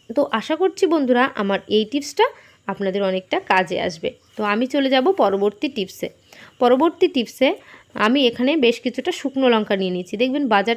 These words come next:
থেকে আমরা যখন অনেকটা করে শুকনো লঙ্কা আনি, আনার পর সেই লঙ্কাগুলো না বেশ কিছুদিন, আহ, ভালো থাকে, তারপর না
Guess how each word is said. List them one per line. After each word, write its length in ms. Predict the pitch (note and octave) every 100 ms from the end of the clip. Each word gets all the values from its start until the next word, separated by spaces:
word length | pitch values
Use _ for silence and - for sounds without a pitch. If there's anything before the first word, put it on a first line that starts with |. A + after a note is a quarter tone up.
| -
থেকে 200 | D#4+ D#4
আমরা 200 | C#4+ D4
যখন 300 | A3+ A#3 A#3+
অনেকটা 360 | G#3 G#3 -
করে 180 | C4+ D#4+
শুকনো 320 | - C#4 D4
লঙ্কা 260 | D#4 D#4 D4+
আনি, 200 | B3+ A#3+ - - - -
আনার 240 | B3+ F4
পর 180 | E4+ C4+
সেই 200 | - E4+
লঙ্কাগুলো 520 | C4 A3+ C#4+ D#4+ F#4+
না 140 | D4
বেশ 420 | B3+ A3 B3 C#4 -
কিছুদিন, 460 | E4+ E4 D4 D#4+ F#4+ - - -
আহ, 120 | D#4
ভালো 280 | D4 D#4+ G4
থাকে, 300 | F#4+ F4 C#4
তারপর 380 | C#4 C#4 D#4 F4
না 260 | F4 C4